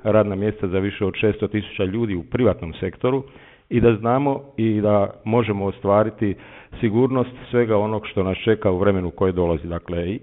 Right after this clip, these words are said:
očuvanje zdravlja, kako sam rekao, i ekonomsku suverenost, odnosno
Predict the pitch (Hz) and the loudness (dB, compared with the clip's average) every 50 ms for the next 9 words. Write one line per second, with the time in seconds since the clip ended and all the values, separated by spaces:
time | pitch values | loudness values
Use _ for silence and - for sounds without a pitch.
0 | - - 110 - - 101 101 101 98 95 85 80 92 98 107 117 117 117 110 120 | -6 -6 -6 -4 -2 0 0 0 0 -2 -4 -2 0 0 0 2 0 -2 -2 -4
1 | 113 101 101 98 - 110 107 104 104 107 104 - - 101 98 92 - - - - | -6 -6 -8 -6 -4 -4 -2 -2 -2 -4 -2 0 2 2 2 2 0 -4 -14 -18
2 | - - - _ _ _ - 123 - 117 - - 104 - - 98 92 87 - - | -20 -20 -20 _ _ _ -14 -12 -10 -2 0 0 0 0 0 -4 -4 -4 -6 -8
3 | - 90 - - 113 113 120 113 110 107 104 101 92 - - - 90 90 92 90 | -10 -8 -4 0 4 4 6 6 4 4 2 0 -2 -4 -4 -6 -6 -4 -6 -8
4 | 82 - - 92 90 90 80 | -10 -4 -2 0 0 0 0